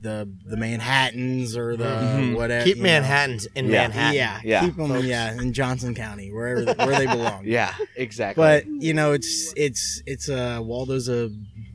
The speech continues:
Speaker 1: a beer drinking, hard working.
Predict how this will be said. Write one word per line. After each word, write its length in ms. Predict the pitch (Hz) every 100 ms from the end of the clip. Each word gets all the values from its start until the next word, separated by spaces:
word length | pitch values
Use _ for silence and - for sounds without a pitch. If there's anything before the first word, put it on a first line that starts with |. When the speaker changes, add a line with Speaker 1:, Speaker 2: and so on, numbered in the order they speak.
| - -
Speaker 1:
a 40 | 107 -
beer 280 | 131 143 131
drinking, 840 | 127 135 127 131 131 127 131 120 - - - - - - - - - -
hard 340 | 123 123 110
working. 600 | 117 123 120 120 117 113